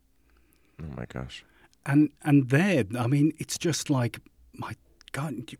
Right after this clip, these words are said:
Speaker 2: why did you <laughs> say yes to this?"
Speaker 1: Mm-hmm.
Speaker 2: Do you see that happening?
Speaker 1: Every day.
Speaker 2: Yeah.
Speaker 1: absolutely every day. And, you know, I've got loads of opinions on this particular piece, right? Because I, I, I,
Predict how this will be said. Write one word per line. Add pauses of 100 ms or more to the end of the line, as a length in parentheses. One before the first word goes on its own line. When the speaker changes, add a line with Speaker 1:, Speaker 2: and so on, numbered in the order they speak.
(120)
Speaker 2:
why
did
you
<laughs>
say (180)
yes
to
this?" (300)
Speaker 1:
Mm-hmm. (540)
Speaker 2:
Do
you
see
that
happening? (380)
Speaker 1:
Every
day. (380)
Speaker 2:
Yeah.
Speaker 1:
absolutely
every
day. (100)
And,
you
know,
I've
got
loads
of
opinions
on
this
particular
piece,
right?
Because
I,
I, (140)
I,